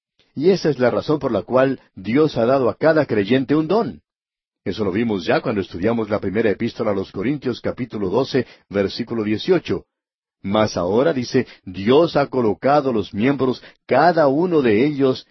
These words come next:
en el cuerpo, como Él quiso. Y Dios ha dado, amigo oyente, a cada uno un don, y nosotros debemos ocupar nuestro lugar y utilizar ese don.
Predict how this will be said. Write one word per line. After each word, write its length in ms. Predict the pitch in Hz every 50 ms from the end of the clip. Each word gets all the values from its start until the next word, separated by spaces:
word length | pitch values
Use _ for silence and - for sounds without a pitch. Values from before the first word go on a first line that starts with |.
| _ -
en 160 | 139 135 127
el 160 | 117 110 101 -
cuerpo, 500 | - 165 196 170 127 - - 104 85 -
como 300 | - 110 98 101 117 147
Él 140 | 190 185
quiso. 380 | - - 139 113 - - 78 - _ _ _ _ _ _ _ _ _ _ _ - - -
Y 140 | - 170 170
Dios 280 | 175 214 226 202 - -
ha 120 | 180 170
dado, 320 | 143 139 147 156 143 117 104
amigo 200 | 117 127 117 110
oyente, 340 | 110 139 135 - 135 117 - - -
a 180 | - 127 113 - _
cada 360 | - 143 175 190 185 175 135
uno 420 | 120 120 120 113 107 107 - - -
un 300 | - 196 220 220 185 131
don, 360 | 110 95 92 87 87 87 - _ _ _ _ _ _ -
y 100 | 135 147
nosotros 440 | 147 147 - 214 220 202 185 170
debemos 360 | 131 123 131 165 175 170 151 151
ocupar 420 | 131 113 120 110 - 147 160 151
nuestro 440 | 139 127 131 127 117 - - 120 113
lugar 340 | 107 95 87 110 127 160 165
y 60 | 160
utilizar 500 | 139 - 139 127 113 104 - 170 277 302
ese 220 | 254 - - 120
don. 320 | 104 101 95 82 71 -